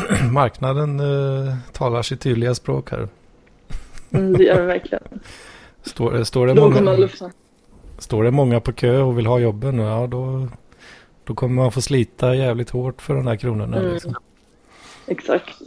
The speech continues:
Speaker 2: För det är inte heller bra löner i den branschen heller, så.
Speaker 1: Alltså, nej,
Speaker 2: Man får inte
Speaker 1: det är
Speaker 2: riktigt,
Speaker 1: inte det.
Speaker 2: man får inte betalt för den proportion som utbrändhet ger, liksom.
Speaker 1: Nej.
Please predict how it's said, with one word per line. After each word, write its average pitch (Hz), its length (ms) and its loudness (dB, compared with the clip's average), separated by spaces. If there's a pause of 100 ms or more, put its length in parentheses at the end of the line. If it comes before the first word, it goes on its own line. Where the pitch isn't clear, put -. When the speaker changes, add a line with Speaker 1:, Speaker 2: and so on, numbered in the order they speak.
(600)
Speaker 2:
För 165 80 6
det 170 80 10
är - 40 6
inte 180 160 2
heller 190 200 6
bra 156 240 -2
löner 165 440 -2
i 185 60 -2
den - 180 -6
branschen - 380 -6
heller, - 340 -4
så. - 280 -6 (760)
Speaker 1:
Alltså, 110 220 -10
nej, 117 260 0
Speaker 2:
Man 175 120 6
får 185 120 4
inte 160 120 4
Speaker 1:
det 131 40 8
är 117 120 4
Speaker 2:
riktigt, 113 140 4
Speaker 1:
inte 110 200 -4 (840)
det. 175 60 -4
Speaker 2:
man 175 120 2
får 175 100 4
inte 175 180 4
betalt 165 540 2
för - 140 -8
den 160 160 -8
proportion 156 520 -2
som 156 200 0
utbrändhet 160 680 0
ger, 160 220 6
liksom. - 420 -4 (760)
Speaker 1:
Nej. 101 380 -6